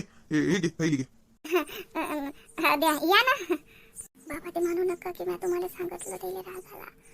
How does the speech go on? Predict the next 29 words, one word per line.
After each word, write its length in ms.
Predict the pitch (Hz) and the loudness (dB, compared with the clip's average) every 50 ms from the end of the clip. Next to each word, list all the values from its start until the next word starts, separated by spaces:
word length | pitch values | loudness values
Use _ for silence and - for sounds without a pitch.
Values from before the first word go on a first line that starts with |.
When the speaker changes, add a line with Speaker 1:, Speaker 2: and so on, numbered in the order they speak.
| - - - - - | -20 -20 -14 -6 -4
Speaker 2:
मी 60 | 381 | -4
सांगितलं 420 | 359 - - 392 392 - - 392 392 | -4 -4 -6 -10 -12 -12 -12 -14 -14
असं 140 | - - | -10 -6
म्हणू 160 | 403 392 403 415 | -6 -6 -4 -6
नका. 240 | 415 427 - 403 403 - - - - _ - - _ - 466 480 494 539 587 605 622 679 719 784 807 - - - _ _ _ _ _ - 381 | -8 -14 -16 -18 -18 -18 -20 -20 -20 _ -20 -20 _ 0 2 2 2 2 0 -2 -6 -10 -14 -18 -20 -20 -20 -20 _ _ _ _ _ 2 2
हा, 40 | 415 | 4
द्या 140 | 359 - 415 | 8 8 8
ना, 200 | 440 480 554 571 | 8 8 4 4
काय 260 | 571 466 427 453 466 | 8 10 12 12 12
आणलं? 400 | 494 539 554 640 698 - 554 523 - - 659 659 - - 381 - _ - - _ _ - 156 | 10 10 8 8 8 8 6 4 2 -2 -6 -8 -10 -10 -14 -18 _ -20 -20 _ _ -6 0
Speaker 1:
अरे 100 | 196 202 | 0 2
काय 200 | 220 - 220 240 | 8 10 10 10
नाही 140 | 240 220 196 | 10 6 4
बा, 140 | 156 156 156 - - - - - | 6 6 6 4 2 -4 -4 0
<laughs> 60 | - 160 - - - 233 233 208 180 - | 0 0 0 -2 -6 -4 -2 -2 0 2
येता 240 | - 151 151 - 160 | 2 4 8 8 8
येता 420 | 160 156 165 156 139 135 131 131 127 | 10 10 12 12 12 12 10 8 4
ते 300 | 127 - - 147 143 143 | 0 -2 0 0 0 2
तुला 200 | 160 156 139 131 | 6 8 12 12
आवडते 320 | 135 151 170 175 170 - | 12 12 12 12 10 8
ना, 60 | 170 | 4
ते 100 | 170 185 | 6 4
मिठाई 340 | 165 165 180 - 240 330 294 | 4 4 4 6 6 6 8
ते 120 | 170 170 | 8 6
घेतली, 400 | 151 156 180 - 208 254 359 302 | 6 6 4 2 2 2 2 4
ती 140 | 226 196 185 | 4 4 4
इमरती 300 | 214 240 240 220 - 190 | 6 8 8 8 8 8
घेतली. 480 | 165 175 175 175 175 180 180 185 190 196 | 6 4 4 4 2 4 6 6 6 4
<laughs> 180 | 190 - - | 4 2 0